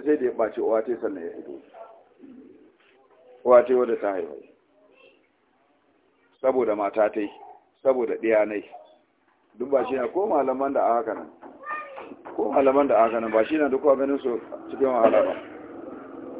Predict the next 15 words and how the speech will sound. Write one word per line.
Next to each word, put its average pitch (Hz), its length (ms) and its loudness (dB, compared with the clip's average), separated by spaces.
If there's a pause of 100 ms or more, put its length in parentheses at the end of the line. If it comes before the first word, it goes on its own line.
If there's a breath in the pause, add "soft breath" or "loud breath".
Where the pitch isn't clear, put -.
(2500)
Wallahi 117 380 0
ke 120 180 0
gane 123 280 -2
ki 110 160 -8
ko 127 100 -2
ga 113 120 -2
uwayenki 113 360 2
wallahi 107 260 -2
bai 101 240 -8
haihu 85 220 -8
ba. 78 100 -8 (1300)
Kuma 143 220 6
uwa 151 260 12
tai 147 160 6
ta. 110 120 0